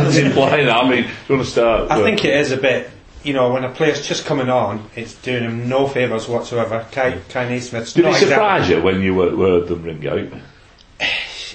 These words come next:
Speaker 2: I, it did, it did.
Speaker 1: 'Cause we
Speaker 2: It,
Speaker 1: was
Speaker 2: it was
Speaker 1: winning at the time, weren't we?
Speaker 2: Yeah, but it was, it was, it was quite a, quite a loud. It wa-, it wasn't just small pockets. It was quite,
Speaker 1: Yeah.
Speaker 2: it was quite vocal, and really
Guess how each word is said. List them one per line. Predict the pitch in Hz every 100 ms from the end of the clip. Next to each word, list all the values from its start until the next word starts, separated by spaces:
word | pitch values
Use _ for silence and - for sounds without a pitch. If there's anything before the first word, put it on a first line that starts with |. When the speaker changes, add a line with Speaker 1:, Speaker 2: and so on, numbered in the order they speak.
| - -
Speaker 2:
I, | 160 - - 196
it | 185 160
did, | 220 170
it | 156 160
did. | 185
Speaker 1:
'Cause | 180 160
we | 170
Speaker 2:
It, |
Speaker 1:
was | 165
Speaker 2:
it | 156
was | 196 208
Speaker 1:
winning | 180 127
at | 117
the |
time, | 139 147 120
weren't | 123 123 78 76
we? | 139
Speaker 2:
Yeah, | 160 160
but | 127
it | -
was, | 131 131 -
it | 156
was, | 143 - - - -
it | 135
was | 147 165
quite | - 156 156 123
a, | 117 110 - - - - -
quite | - 151
a | 131
loud. | 123 127 147 143 135 -
It | 123
wa-, | 131
it | 139 139
wasn't | 151 151 131
just | 143 131 - -
small | - 139 127 92
pockets. | 143 139 120 -
It | 120
was | 120
quite, | - 131 131 120 - -
Speaker 1:
Yeah. | 80 - 73 - -
Speaker 2:
it | -
was | -
quite | - 143 139
vocal, | 117 135 139 120 107
and | 110 107 101 - - - - - 123
really | 123 123 110